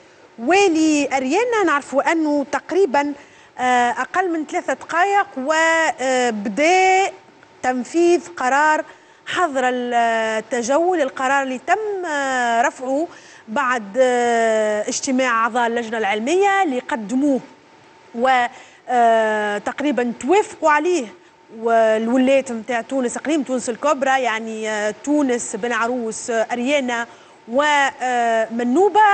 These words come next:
بعد رفع هالمقترحات هذه للسيد رئيس الحكومه تم اقرار جمله من المقترحات نرجو عليها تباعا مع السيد سمير عبد الجواد والي اريانا.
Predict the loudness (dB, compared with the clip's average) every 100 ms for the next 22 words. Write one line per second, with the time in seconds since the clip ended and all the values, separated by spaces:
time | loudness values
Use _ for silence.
0 | 2 0 0 0 0 -4 -4 -4 -4 -4
1 | -8 -4 -4 -2 -6 -6 -6 -6 -4 -4
2 | -4 -6 -6 -10 -8 -4 -4 -2 -6 -6
3 | -12 -2 0 0 -2 -18 -20 -8 0 0
4 | 2 0 0 -2 -2 -2 -2 -2 -2 -2
5 | 0 0 0 -2 -6 -2 0 0 -2 0
6 | 0 -2 -8 -20 _ -4 2 2 2 0
7 | -2 -2 -2 -2 -4 -4 -2 0 -2 -2
8 | -2 -2 -2 -2 -2 -2 -4 -4 0 0
9 | 0 0 0